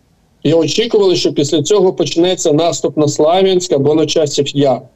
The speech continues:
Скільки пройшло часу після того, як вони почали активізуватися, е,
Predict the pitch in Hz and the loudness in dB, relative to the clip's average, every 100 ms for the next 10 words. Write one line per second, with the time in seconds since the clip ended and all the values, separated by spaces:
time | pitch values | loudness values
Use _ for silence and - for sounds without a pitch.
0 | _ _ _ _ - 208 240 185 180 170 | _ _ _ _ -4 -2 0 -2 0 0
1 | 156 180 170 143 202 247 208 147 151 147 | 0 0 0 0 0 0 0 0 0 0
2 | 151 196 196 165 151 147 151 180 190 151 | -2 0 0 2 0 0 2 2 2 -2
3 | - 160 175 156 143 139 139 131 135 156 | 0 0 2 0 -2 -2 0 2 2 2
4 | 240 240 135 - | 0 0 -2 -4